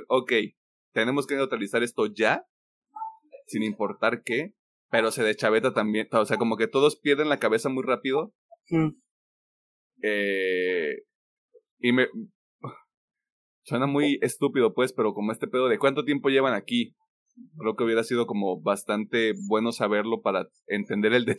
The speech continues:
Speaker 1: <laughs> deterioro mental tan
Speaker 2: Ujú.
Speaker 1: rápido. Como de, "Llevamos aquí seis meses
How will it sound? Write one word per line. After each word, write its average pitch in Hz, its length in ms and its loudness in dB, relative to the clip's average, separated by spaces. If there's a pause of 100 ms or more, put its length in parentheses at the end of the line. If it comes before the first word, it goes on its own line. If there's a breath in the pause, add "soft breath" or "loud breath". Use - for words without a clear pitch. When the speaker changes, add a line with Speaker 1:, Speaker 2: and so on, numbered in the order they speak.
(180)
Speaker 1:
<laughs> 135 220 10
deterioro - 20 4
mental 127 540 4 (380 loud breath)
tan 196 220 10
Speaker 2:
Ujú. 180 80 8
Speaker 1:
rápido. 180 480 6 (1000)
Como 107 220 0
de, 101 120 0
"Llevamos 135 320 4
aquí 143 160 -6
seis 139 260 0
meses - 840 0